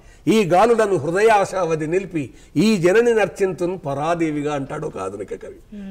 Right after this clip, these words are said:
ఎంత బాగుంది. కాబట్టి ఇవన్నీ నేను పూజిస్తా, నా మాతృభూమి. అందుకే వందే మాతరం గీతం రాసినటువంటి బంకించంద్ర చటర్జీ అలాగా ఆలోచించి వీళ్ళల్లో మనకిప్పుడు, ఆమ్, సుజలాం సుఫలాం మలయజ శీతలాం,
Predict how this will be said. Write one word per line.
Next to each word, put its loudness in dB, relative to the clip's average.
ఎంత -2
బాగుంది. -2
కాబట్టి 4
ఇవన్నీ 6
నేను 2
పూజిస్తా, -4
నా -6
మాతృభూమి. 0
అందుకే -2
వందే 2
మాతరం 0
గీతం 0
రాసినటువంటి -2
బంకించంద్ర -4
చటర్జీ -4
అలాగా 4
ఆలోచించి 0
వీళ్ళల్లో 4
మనకిప్పుడు, 4
ఆమ్, 0
సుజలాం 2
సుఫలాం 0
మలయజ 2
శీతలాం, -4